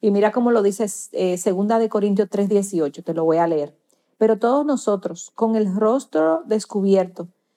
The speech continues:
contemplando como en un espejo la gloria del Señor, estamos siendo transformados en la misma imagen de gloria en gloria, como por el Señor,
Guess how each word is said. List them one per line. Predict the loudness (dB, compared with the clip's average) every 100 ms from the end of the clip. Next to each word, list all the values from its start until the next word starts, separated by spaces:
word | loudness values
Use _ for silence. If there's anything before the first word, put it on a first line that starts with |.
| _ 0
contemplando | 0 2 2 0 0 -2
como | 0 0 0
en |
un | 0 0
espejo | -2 0 0 2 2
la | -2
gloria | 0 0 2
del | 0
Señor, | -2 -4 -6 -12 _ -6
estamos | -4 -2 0 0
siendo | 2 0 0
transformados | -2 -4 -4 -2 0 0 0 0 -2 -6 -16 _ _ -2
en | 2 4
la | 2
misma | 2 0 0 -2 0
imagen | 2 2 2 2 2
de | 0
gloria | 2 2 0
en | 0
gloria, | 2 2 0 -2 -6 _
como | 0 2 2 -2
por | 0 0
el | -2
Señor, | -2 0 0 0 -2